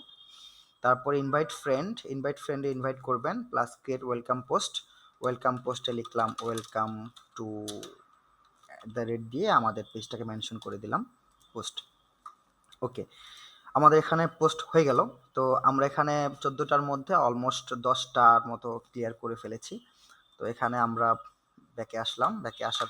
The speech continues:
পর যদি একটু রিলোড দেই তাহলে দেখবেন যে অনেকটা কমপ্লিট। বাকিগুলো আপনারা কানেক্ট অবশ্যই করে নেবেন, কমপ্লিট করে নেবেন। এখন আরেকটা ব্যাপার, সেটা হচ্ছে এই ইউজার নেমটা আমরা চেঞ্জ করে ফেলবো, কারণ অনেকেই হচ্ছে ইউজার নেমটা চেঞ্জ করে না,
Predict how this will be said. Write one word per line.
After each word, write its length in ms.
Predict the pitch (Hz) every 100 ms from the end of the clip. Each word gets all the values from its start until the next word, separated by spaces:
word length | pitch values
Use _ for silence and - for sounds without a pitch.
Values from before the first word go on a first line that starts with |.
| -
পর 120 | 113
যদি 220 | 110 -
একটু 220 | 113 - 117
রিলোড 440 | 117 127 160 139
দেই 260 | 113 127 233 - - - - - _ _
তাহলে 400 | 123 123 120 120 - _ - - -
দেখবেন 320 | 123 113 120
যে 80 | 120
অনেকটা 280 | 117 117 123
কমপ্লিট। 400 | 117 117 175 165
বাকিগুলো 420 | 120 131 120 123
আপনারা 300 | 117 127 117
কানেক্ট 380 | 117 110 120 113
অবশ্যই 340 | 110 117 -
করে 200 | - 117
নেবেন, 220 | 110 107
কমপ্লিট 340 | 110 110 113 120
করে 200 | 107 107
নেবেন। 180 | 101 107 - - - -
এখন 160 | 190 -
আরেকটা 400 | 151 175 - 190
ব্যাপার, 360 | 135 - 127
সেটা 260 | - 151 160
হচ্ছে 240 | 160 -
এই 260 | 185 - 165
ইউজার 380 | 151 160 160 190
নেমটা 460 | 180 165 151 143 147
আমরা 200 | 127 127
চেঞ্জ 320 | - 123 120
করে 200 | - 117
ফেলবো, 400 | - 113 113 156 - - _
কারণ 260 | 120 117 120
অনেকেই 480 | 127 135 131 156 156
হচ্ছে 360 | 143 - -
ইউজার 300 | 131 131 143
নেমটা 280 | 139 135 139
চেঞ্জ 300 | - 131 131
করে 240 | 135 131
না, 200 | 139 170